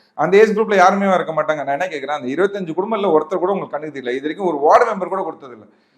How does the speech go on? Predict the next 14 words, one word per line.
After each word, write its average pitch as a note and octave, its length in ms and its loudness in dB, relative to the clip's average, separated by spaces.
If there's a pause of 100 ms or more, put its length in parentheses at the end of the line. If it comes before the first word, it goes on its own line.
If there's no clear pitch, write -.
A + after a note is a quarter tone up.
(200)
கவுன்சிலர், G3 460 2
வார்டு F#3 240 6
மெம்பர், F#3 260 -2
ஒரு E3+ 260 2
எம் G3 140 0
எல் B3+ 120 0
ஏ B3 40 2
சீட் G#3+ 160 -8
விடுங்க, F3+ 240 -4
சாதாரண G3+ 520 6
வார்டு A3 260 2
மெம்பர் F3 220 -6
கூட F3+ 80 -2
கொடுத்ததில்ல. B2 440 -12